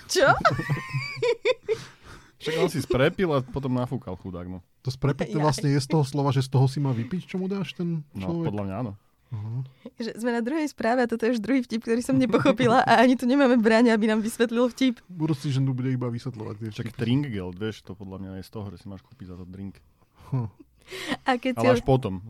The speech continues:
Speaker 2: očividne.
Speaker 1: Koľko je nula celá štyridsaťštyri promile alkoholu? Ja to neviem odhadnúť.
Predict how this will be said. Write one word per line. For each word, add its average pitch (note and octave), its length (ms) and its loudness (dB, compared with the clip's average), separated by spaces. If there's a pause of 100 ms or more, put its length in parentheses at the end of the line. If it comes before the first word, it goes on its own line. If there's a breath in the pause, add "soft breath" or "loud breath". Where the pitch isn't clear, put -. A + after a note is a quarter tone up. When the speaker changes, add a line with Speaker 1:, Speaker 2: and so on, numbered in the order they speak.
Speaker 2:
očividne. F#2+ 500 -10 (640 soft breath)
Speaker 1:
Koľko G#4+ 180 -8
je B4+ 80 -2
nula A3 220 0
celá G3 160 -4
štyridsaťštyri F#3+ 680 -4
promile G3 360 -4
alkoholu? F#3+ 440 -6
Ja F3+ 120 -2
to F3+ 80 -8
neviem F#3 220 -4
odhadnúť. F3 500 -6